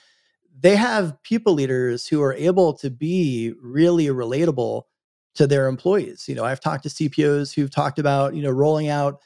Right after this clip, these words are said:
a new fertility benefit plan to the organization, and they talked about their own individual struggles with fertility. I've talked with C P Os who talked about rolling out mental health support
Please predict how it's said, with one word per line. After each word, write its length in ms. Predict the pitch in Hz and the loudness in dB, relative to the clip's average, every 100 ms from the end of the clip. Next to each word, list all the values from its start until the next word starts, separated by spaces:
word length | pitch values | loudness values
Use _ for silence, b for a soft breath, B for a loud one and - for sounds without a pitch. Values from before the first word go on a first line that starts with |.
| _ _ _ - | _ _ _ -2
a 40 | 139 | 2
new 160 | 151 | 2
fertility 520 | 151 151 - 185 170 | 2 -2 2 2 2
benefit 360 | 143 135 123 - | 0 -4 -6 -10
plan 420 | - 120 120 120 | -8 -6 -4 -6
to 80 | 113 | -6
the 60 | 135 | -4
organization, 600 | 127 123 151 151 107 110 | -2 0 -2 -2 -8 -10
and 100 | 120 | -6
they 120 | 127 | -4
talked 280 | - 139 - | 0 -2 0
about 240 | 139 127 | -4 -2
their 160 | 135 131 | 0 0
own 220 | 143 143 | 0 0
individual 460 | 135 127 127 131 123 | -2 -2 -2 -2 -2
struggles 580 | 131 131 123 120 - _ _ 127 | 0 0 0 -4 -8 _ _ -8
with 120 | 120 | -6
fertility. 520 | 120 - 156 151 - _ | -6 -4 -4 -4 -8 _
I've 140 | 127 - | -2 2
talked 240 | 143 139 | 0 0
with 80 | 131 | -4
C 160 | 143 | -4
P 180 | 135 139 | -2 0
Os 280 | 135 131 131 | 0 -2 -4
who 400 | 139 131 127 131 | -2 0 0 -2
talked 200 | - 139 | -4 -2
about 160 | 139 131 | 0 2
rolling 280 | 139 143 139 | 2 2 0
out 280 | 131 127 143 | -2 -2 -2
mental 240 | 143 143 | -2 0
health 180 | 139 180 | 0 0
support 460 | 147 135 123 117 | -2 -2 -2 -2